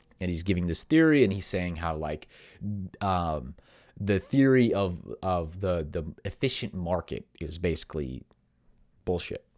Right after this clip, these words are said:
right? That, that's what he says. And, and he is saying how, you know, this is a great thing that e-,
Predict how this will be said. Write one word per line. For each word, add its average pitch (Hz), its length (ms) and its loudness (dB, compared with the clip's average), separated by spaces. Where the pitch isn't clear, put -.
right? 64 160 -10
That, 92 180 -8
that's 87 220 -4
what 78 60 -6
he 73 60 -10
says. - 260 -14
And, 101 340 2
and 98 180 0
he 101 100 2
is 101 100 0
saying 95 440 2
how, 87 480 -2
you 98 160 -2
know, 73 220 -6
this 107 220 0
is 98 80 0
a 98 60 4
great 117 440 6
thing 110 360 0
that 98 180 2
e-, 110 140 2